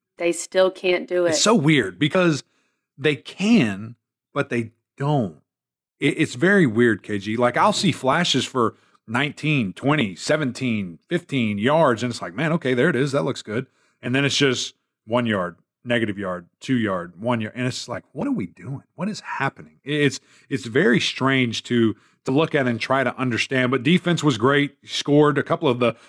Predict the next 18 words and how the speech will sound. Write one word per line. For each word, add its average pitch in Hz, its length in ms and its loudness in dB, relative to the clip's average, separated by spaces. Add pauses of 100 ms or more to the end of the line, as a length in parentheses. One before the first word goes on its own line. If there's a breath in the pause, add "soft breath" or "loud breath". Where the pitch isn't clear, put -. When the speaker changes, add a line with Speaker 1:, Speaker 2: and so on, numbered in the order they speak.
Speaker 2:
the 113 60 -10
Thomas 170 460 0
brothers 156 380 2
both 147 240 2
scored 147 340 4
in 135 100 0
the 131 60 -2
<laughs> - 220 -6
same 139 240 -2
night. 139 320 0 (300 soft breath)
Uh, 123 320 2
I, 135 220 0
I - 20 2
don't 143 140 2
think 147 120 2
that's 131 240 0
ever 135 280 2
happened 123 420 -2